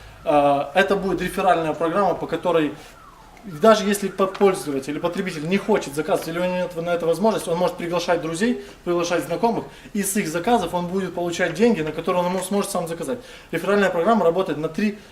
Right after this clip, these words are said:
э, на три уровня. Основным риском есть, вот очень умная фраза, инновация отличает лидера от догоняющего.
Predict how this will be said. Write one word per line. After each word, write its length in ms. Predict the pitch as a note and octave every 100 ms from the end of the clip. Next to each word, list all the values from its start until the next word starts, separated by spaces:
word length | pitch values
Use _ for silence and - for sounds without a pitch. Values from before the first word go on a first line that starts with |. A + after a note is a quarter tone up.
| -
э, 380 | D#3 D3 D3 D3 D3 - -
на 140 | D#3 D#3 -
три 140 | G3
уровня. 360 | F3+ C#3+ B2+ B3 - - - - - - -
Основным 380 | D#3 G3 G#3+
риском 360 | F#3+ C4 - E3+
есть, 320 | E3 G#3 - - - -
вот 200 | - G3
очень 280 | E3+ E3+
умная 240 | F3 E3+ E3+
фраза, 280 | G3+ G3 E3
инновация 380 | E3+ F#3 F3
отличает 500 | D#3 D#3+ - E3 D3+
лидера 300 | F3 F3+ E3+
от 100 | D#3
догоняющего. 720 | E3 D#3+ F3 F3+ C3 - -